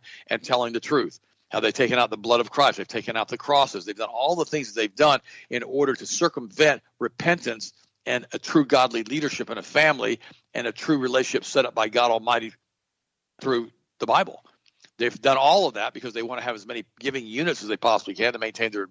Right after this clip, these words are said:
mansions and their jets. And I know a bunch of these guys. That's why I say to you guys, and I do it in all earnesty, as, as, as clearly as I can and as succinctly as I can, do not support any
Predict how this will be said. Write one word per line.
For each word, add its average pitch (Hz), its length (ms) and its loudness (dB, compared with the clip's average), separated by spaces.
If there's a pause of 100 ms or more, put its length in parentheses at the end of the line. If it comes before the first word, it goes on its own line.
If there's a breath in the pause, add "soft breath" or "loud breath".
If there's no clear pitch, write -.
mansions 113 360 0
and 110 80 -6
their 120 80 0
jets. 120 420 0 (500 loud breath)
And 120 120 2
I 123 80 6
know 185 180 6
a 175 40 4
bunch 120 160 -8
of - 60 -20
these 95 180 -12
guys. 90 400 -12 (560)
That's 127 180 4
why 123 140 2
I 117 60 2
say 175 240 0
to 170 60 -4
you 117 120 -2
guys, 104 380 -2
and 107 100 -8
I 104 60 -6
do 110 100 -6
it 117 100 -2
in 107 60 -2
all 131 160 0
earnesty, 139 460 -4
as, - 140 -12
as, - 260 -10
as - 160 -4
clearly 180 420 6
as 110 140 4
I 95 80 2
can 107 320 2
and 101 100 -6
as 101 80 0
succinctly 120 560 2
as 92 140 0
I 90 80 0
can, 107 320 2 (540 loud breath)
do 160 420 6 (240)
not 123 500 2
support 117 640 -2 (380)
any 135 340 0